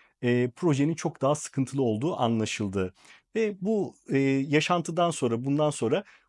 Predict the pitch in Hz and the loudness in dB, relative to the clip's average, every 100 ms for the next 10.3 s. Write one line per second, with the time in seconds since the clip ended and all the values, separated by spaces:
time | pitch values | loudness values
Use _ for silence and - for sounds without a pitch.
0 | - 180 175 180 175 151 - 175 190 _ | -4 0 2 2 0 0 2 -2 -2 _
1 | - 175 156 165 151 143 139 131 127 - | -2 0 2 2 2 4 4 2 0 0
2 | 113 101 98 - 92 - 95 92 _ _ | 0 2 -2 -4 -6 -6 -10 -12 _ _
3 | _ - 180 - 202 170 170 190 185 156 | _ -4 -4 0 -2 -2 0 2 2 2
4 | 175 160 156 135 131 151 160 135 131 165 | 2 2 2 0 2 0 2 2 0 -4
5 | - _ - 160 147 143 135 143 - 131 | -8 _ -4 2 4 4 2 0 0 -2
6 | 147 120 117 113 113 104 98 135 135 135 | -2 0 2 2 2 0 0 -2 0 0
7 | 131 131 _ - - 131 143 135 - 143 | 0 0 _ -20 -6 0 2 2 0 -2
8 | 123 - - 143 131 - 135 131 120 110 | -2 -4 0 4 4 4 0 2 2 2
9 | 107 107 135 123 123 - 135 135 139 113 | 0 -2 -2 2 2 2 0 2 0 0
10 | 104 143 - | 0 0 -2